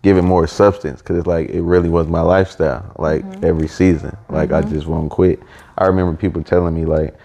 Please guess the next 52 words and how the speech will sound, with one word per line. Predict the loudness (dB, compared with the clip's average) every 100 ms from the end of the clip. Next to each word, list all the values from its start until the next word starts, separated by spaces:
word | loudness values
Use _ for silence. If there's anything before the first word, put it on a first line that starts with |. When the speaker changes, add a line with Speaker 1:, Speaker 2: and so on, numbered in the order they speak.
| -20 -12
Speaker 1:
"Why | -4
don't | -2
you | -2
just | -4 0
get | 2 2
a |
job?" | 2 2 4 2 0
Or, | -2 -4 -6 _ _ _ -6
"Maybe | -2 0
that's | -2 -4
a |
sign | -4 0 2 2
from | -2
God | 2 4 4 2
that | -2 -6
you | -10
keep | -6 -8
failing." | 0 2 2 -2 -14 -12
And | -8
I'm | -6
just | -8 -8
like, | -8 -8 -10 _ _ _ _ _ _ _ _ _ _ _
like, | -6 -4
"No." | -2 -2 -2 -6 _ _ -8
Speaker 2:
Mm-hmm. | -6 -4 -6 -8 -12 _
Speaker 1:
Uh, | 0 2 2
I'm | 0 2
already | 4 4 2 2
halfway | 2 2 2 0 0
in | -2
the | -2
barber | -2 -2 -2
game. | -6 -6
I'm | -6
making | -4 -4 -4 -2
money | -2 -2
from | -4 -4 -2
it. | -4 -8 _ _ _ _ _ _ _ -20 _ -20 _
Uh, | 2 2
I |
see | 2 0
my | 2 4
other | 4 2
friends | 0 -2 -2 -2
making | -4 -4 -6 -6
money | -6
from | -8 -8 -6
it. | -6
It's | -8
like, | -6 -6 -6
I | -6 -4
gotta, | 2 2 2